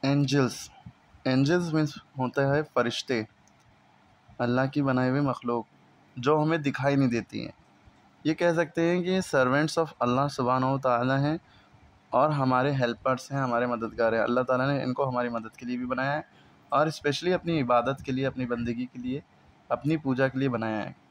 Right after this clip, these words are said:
ठीक है, एंजल्स मीन्स, मीन्स फरिश्ते। ठीक है, एक होता है एंगल, ए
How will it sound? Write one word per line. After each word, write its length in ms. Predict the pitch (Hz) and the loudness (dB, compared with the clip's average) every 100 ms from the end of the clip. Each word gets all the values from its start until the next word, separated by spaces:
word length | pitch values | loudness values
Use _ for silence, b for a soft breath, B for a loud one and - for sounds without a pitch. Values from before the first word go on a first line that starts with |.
| - | -12
ठीक 180 | 156 131 | -6 -6
है, 100 | - b b _ - - | -8 b b _ -14 -2
एंजल्स 480 | 131 135 156 170 160 | 0 2 2 0 0
मीन्स, 280 | 156 208 - _ _ - | 0 0 -4 _ _ -2
मीन्स 260 | 151 202 | -2 -2
फरिश्ते। 540 | - - 127 - 123 117 | -4 0 0 0 -2 -2
ठीक 180 | 160 160 | -2 -2
है, 80 | |
एक 160 | - 160 | -2 0
होता 180 | 170 180 | 0 0
है 240 | 180 131 | 0 0
एंगल, 360 | 127 131 156 165 - - _ _ _ _ - | 0 2 0 -2 -6 -20 _ _ _ _ -16
ए 60 | - | -2